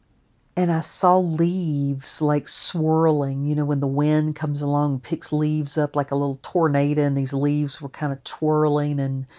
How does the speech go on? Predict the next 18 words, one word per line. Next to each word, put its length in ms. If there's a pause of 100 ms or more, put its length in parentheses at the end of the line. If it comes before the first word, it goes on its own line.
(800)
and 160
there 100
was 260
this 180
sense 760
of 480
energy 1040 (1120)
that 280
was 320
starting 840
to 180
leave, 1120
and 120
I 140
could 320 (100)
hear 640
my 240
grandmother 1200